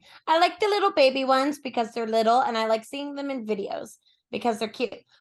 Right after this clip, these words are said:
But the baby yoga, the baby goat yoga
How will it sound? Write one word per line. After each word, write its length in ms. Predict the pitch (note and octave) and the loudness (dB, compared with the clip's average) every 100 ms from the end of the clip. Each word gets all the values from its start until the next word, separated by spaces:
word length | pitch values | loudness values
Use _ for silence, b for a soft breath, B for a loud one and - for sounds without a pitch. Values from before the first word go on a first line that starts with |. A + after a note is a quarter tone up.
| - | -2
But 180 | C4+ C4+ | -2 0
the 60 | |
baby 340 | B3+ D4 E4+ F#4+ | 2 2 2 0
yoga, 580 | D4+ C4 B3+ C4 - - _ _ _ - A3 | 2 2 2 0 -4 -10 _ _ _ -20 -8
the 100 | B3+ | -6
baby 680 | G#3+ C4 D4 D#4+ F4 E4+ C#4 F#3 | -2 0 0 -2 -6 -6 -10 -4
goat 340 | B3 C4 B3+ - _ _ | 0 2 2 -2 _ _
yoga 720 | A3+ G#3+ G#3+ G#3 G3+ F#3+ F#3+ | -6 0 2 2 -2 -4 -8